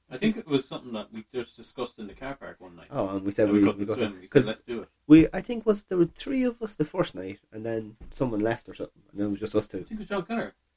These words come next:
Speaker 2: Was he in there?
Speaker 1: I think he was trying to learn to swim too with us.
Speaker 2: I know, he's good at everything. Uh, he would have known how to swim by then.
Speaker 1: Nicky? No, it wasn't Nicky.
Speaker 2: I think it was just a random person, wasn't that? And then, remember the
Speaker 1: From
Speaker 2: next
Speaker 1: the,
Speaker 2: day
Speaker 1: I
Speaker 2: we
Speaker 1: think
Speaker 2: went
Speaker 1: he was
Speaker 2: in.
Speaker 1: from the car park, though.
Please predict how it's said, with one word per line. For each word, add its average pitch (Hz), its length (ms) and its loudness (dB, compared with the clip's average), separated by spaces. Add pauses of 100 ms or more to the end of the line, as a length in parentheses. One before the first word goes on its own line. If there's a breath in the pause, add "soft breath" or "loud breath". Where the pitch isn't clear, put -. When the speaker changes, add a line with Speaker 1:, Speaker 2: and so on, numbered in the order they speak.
(640)
Speaker 2:
Was 120 120 -8
he 175 80 4
in 302 60 8
there? 392 140 2 (200)
Speaker 1:
I - 60 -14
think 233 220 -8
he 233 100 -4
was 196 120 -10
trying 151 220 -16
to 127 80 -18
learn 123 140 -10
to - 100 -16
swim 113 160 -12
too 127 180 -8
with 104 80 -10
us. 101 60 -16 (880)
Speaker 2:
I 87 140 -12
know, 92 320 -10
he's 147 160 12
good 117 160 2
at 87 80 -4
everything. 95 320 -2 (540)
Uh, 85 40 -20 (200)
he 110 120 -4
would 113 140 10
have 98 80 6
known 85 160 -2
how 98 80 -8
to - 80 -20
swim 92 180 -6
by 82 100 -10
then. 80 200 -14
Speaker 1:
Nicky? 165 340 -12
No, 117 200 -14
it 117 100 -18
wasn't 117 280 -20
Nicky. 113 260 -20 (280)
Speaker 2:
I - 140 -2
think 208 160 0
it 101 40 2
was 101 60 -6
just - 120 -8
a 82 40 -6
random 104 280 0
person, 90 240 -10
wasn't 85 240 -8
that? 82 100 -12 (260)
And 92 200 -14
then, 98 320 2
remember 120 260 2
the 110 60 4
Speaker 1:
From 117 120 4
Speaker 2:
next - 120 0
Speaker 1:
the, - 60 6
Speaker 2:
day 113 40 12
Speaker 1:
I 113 40 12
Speaker 2:
we 113 80 12
Speaker 1:
think 113 100 12
Speaker 2:
went 104 140 10
Speaker 1:
he - 40 2
was 117 80 6
Speaker 2:
in. 104 60 4
Speaker 1:
from 143 100 2
the 127 80 -6
car 170 260 -12
park, - 280 -12
though. - 140 -20